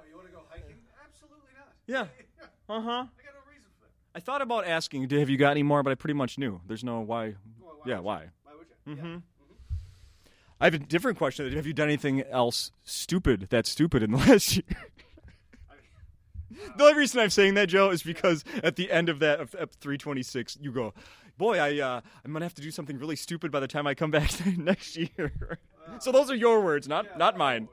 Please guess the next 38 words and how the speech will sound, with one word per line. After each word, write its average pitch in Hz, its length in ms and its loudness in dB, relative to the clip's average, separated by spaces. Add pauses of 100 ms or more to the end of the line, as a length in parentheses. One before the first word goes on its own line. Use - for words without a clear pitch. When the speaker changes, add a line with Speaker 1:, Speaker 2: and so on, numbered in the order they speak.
(100)
Speaker 1:
trust - 200 -14
me, 175 60 -14 (140)
no, 190 60 -4 (120)
that's, - 180 -8
Speaker 2:
<laughs> - 440 -14
Speaker 1:
that's 233 300 -20
not 220 260 -20
something 165 480 -20 (100)
that's - 380 -20 (100)
not, 139 260 -20 (380)
that's - 380 -20
completely 147 520 -20 (120)
understandable. - 600 -20
Speaker 2:
Fair 147 140 -6
Speaker 1:
I've, 135 80 -10
Speaker 2:
enough. 104 140 -12 (380)
Speaker 1:
I've 175 140 -14
done 165 180 -12
a - 80 -16
lot - 100 -10 (220)
of 123 60 -12 (500)
really 165 340 -20
dumb 113 180 -20 (120)
things - 240 -20
in - 140 -20
my - 180 -20
life. - 160 -20 (400)
Speaker 2:
<laughs> 160 60 -12
Speaker 1:
Um, 220 1400 -20
<laughs> - 0 - (1200)
I'll 233 140 -20
do 269 80 -20 (100)
just 185 160 -20
about 160 160 -20
anything 143 300 -20
for 120 160 -20
a - 40 -20
story, 127 360 -20